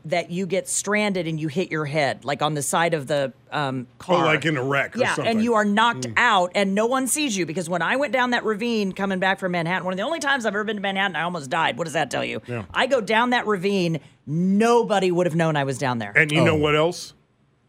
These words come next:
Speaker 2: I, if I had knocked myself out, I would not be able to warm myself,
Speaker 1: You're
Speaker 2: heat
Speaker 1: right.
Speaker 2: myself, call for help,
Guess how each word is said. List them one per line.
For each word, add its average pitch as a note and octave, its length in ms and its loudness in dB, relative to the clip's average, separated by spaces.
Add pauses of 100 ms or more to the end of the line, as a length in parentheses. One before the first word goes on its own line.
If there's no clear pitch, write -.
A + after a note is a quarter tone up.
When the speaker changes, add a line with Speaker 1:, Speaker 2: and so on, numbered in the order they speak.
(180)
Speaker 2:
I, C#3+ 40 2
if C#3+ 400 -2
I D3+ 180 2
had D3+ 140 0
knocked C#3 320 -2
myself D3 460 -4
out, C#3 340 0
I C3+ 80 -4
would C3 200 -2
not B2 180 -4
be C3 140 -6
able C3 160 -4
to A#2+ 160 -10
warm A#2 320 -6
myself, C#3+ 680 -6 (480)
Speaker 1:
You're F3+ 120 0
Speaker 2:
heat F#3 60 4
Speaker 1:
right. B3 140 2
Speaker 2:
myself, D3+ 600 0 (320)
call F#3+ 320 2
for F#3+ 180 -4
help, A#2+ 420 -4